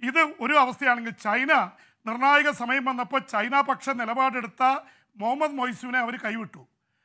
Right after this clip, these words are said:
ആ, അവര് വലിയ ഡെപ്റ്റ് ഉണ്ടാക്കി വെച്ച് കൈവിട്ടിരിക്കുകയാണ്. ചൈന ഒന്നും പറയുന്നില്ല. ഇതിനിടയിൽ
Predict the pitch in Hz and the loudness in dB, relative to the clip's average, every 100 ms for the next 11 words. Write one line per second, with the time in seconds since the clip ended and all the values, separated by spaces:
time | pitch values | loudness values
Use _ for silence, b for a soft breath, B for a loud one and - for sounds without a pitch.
0 | _ - 226 214 262 277 240 269 214 233 | _ 2 4 4 2 -2 0 0 0 -4
1 | - 285 269 226 240 269 240 254 226 240 | -2 -4 -2 -2 -4 -2 -8 -6 -4 -4
2 | 240 233 196 247 214 214 226 b b _ | -4 -10 -8 0 0 -2 -8 b b _
3 | 240 262 302 269 269 226 226 233 208 175 | 0 2 0 -2 -6 -4 -4 -6 -8 -8
4 | 160 _ _ _ _ 226 294 277 311 | -12 _ _ _ _ -4 2 4 4